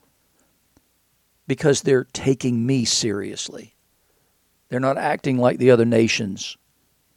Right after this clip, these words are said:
They have, um, different ethics and morals, different values,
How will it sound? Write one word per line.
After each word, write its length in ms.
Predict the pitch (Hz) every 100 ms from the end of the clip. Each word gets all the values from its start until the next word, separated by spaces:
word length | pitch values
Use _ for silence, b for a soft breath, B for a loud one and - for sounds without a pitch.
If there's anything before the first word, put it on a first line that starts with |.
| _ -
They 160 | 135
have, 260 | 135 139 - B B _ -
um, 340 | 139 123 110 - -
different 560 | 107 175 - 139 135 - -
ethics 480 | 147 143 117 -
and 100 | 127
morals, 640 | 123 139 139 107 90 - - _ _ _ _ _ _ _ _ _
different 400 | 151 151 127 -
values, 840 | 104 123 151 127 90 - - -